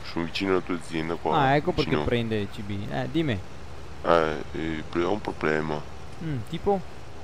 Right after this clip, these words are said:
Speaker 1: Ho appena rotto le falciatrici in campo.
Speaker 2: Mm.
Speaker 1: E quindi tu potresti venire qua ad aiutarmi a sfalciare tu, perché mi è entrato un ramo nel condizionatore, nei dischi, e si è rotta.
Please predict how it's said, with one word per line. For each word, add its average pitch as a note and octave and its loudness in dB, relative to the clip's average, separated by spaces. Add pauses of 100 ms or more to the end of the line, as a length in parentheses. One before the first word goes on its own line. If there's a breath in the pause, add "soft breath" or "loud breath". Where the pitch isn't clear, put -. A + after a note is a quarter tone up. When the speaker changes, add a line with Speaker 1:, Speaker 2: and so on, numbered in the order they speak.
(680)
Speaker 1:
Ho F2 -4
appena G2 4
rotto F2+ 0
le F#2+ 0
falciatrici - -2
in F#2 0
campo. D2 0 (720)
Speaker 2:
Mm. C#3+ 0 (1300)
Speaker 1:
E F2+ 4
quindi F#2+ 2
tu F#2+ -2
potresti F#2 0
venire F2+ 4
qua D#2+ 4
ad C#2 -2
aiutarmi D#2 0
a D#2 -4
sfalciare D2+ -4
tu, E2 0
perché D#2+ 0
mi D#2 0
è D2+ 2
entrato D2+ 2
un E2 4
ramo D#2+ 2
nel E2 -2
condizionatore, D#2+ 2
nei E2+ 0
dischi, D2+ -4
e E2+ -4
si - -2
è - 0
rotta. C#2+ -6